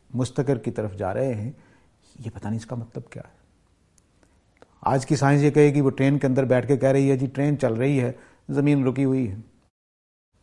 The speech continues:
اور وہ جو شخص اوپر بیٹھا ہوا ہے، جو ٹرین کو بھی دیکھ رہا ہے، زمین کو بھی دیکھ رہا ہے، وہ یہ کہہ رہا ہے کہ ہر چیز چل رہی ہے۔ اب کس کی بات مانیں گے؟ ٹرین کے اندر والے کی کہ ٹرین کے باہر والے کی کہ دونوں کے باہر والے کی؟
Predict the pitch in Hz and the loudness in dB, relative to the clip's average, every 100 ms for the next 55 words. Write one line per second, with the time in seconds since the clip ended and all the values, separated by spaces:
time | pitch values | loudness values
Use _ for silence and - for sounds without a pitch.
0 | - 120 117 113 - - _ - 117 156 | -12 -2 -2 -2 -8 -20 _ -14 0 2
1 | 165 147 - 139 - 135 175 120 104 110 | 4 2 0 -4 -2 0 0 0 -2 -4
2 | 104 107 107 113 110 147 160 156 123 120 | -4 -4 -4 -6 -2 0 2 2 0 0
3 | 120 - 117 117 113 135 165 170 160 123 | -2 -2 -4 -2 -2 0 0 0 0 0
4 | 120 113 113 107 104 - - _ - 165 | -2 -2 -2 -4 -6 -12 -20 _ -6 0
5 | 165 151 139 151 143 131 127 123 - 85 | 2 4 4 2 0 -2 -2 -6 -6 -10
6 | - - - _ _ _ _ _ _ _ | -12 -14 -20 _ _ _ _ _ _ _
7 | - 120 139 - 127 85 82 80 80 - | -14 -8 -8 -6 -6 -6 -8 -10 -12 -16
8 | - _ _ _ _ _ - 120 127 123 | -20 _ _ _ _ _ -4 0 0 0
9 | 113 123 143 151 160 160 185 - - _ | -2 0 2 2 2 0 -4 -6 -20 _
10 | 127 127 131 131 113 98 95 87 90 92 | -8 -2 -2 -2 -4 -4 -6 -6 -6 -8
11 | - - _ _ _ - 117 98 135 156 | -10 -18 _ _ _ -8 -8 0 4 4
12 | 165 165 113 95 95 87 - - - | 4 2 0 -2 -4 -10 -12 -18 -20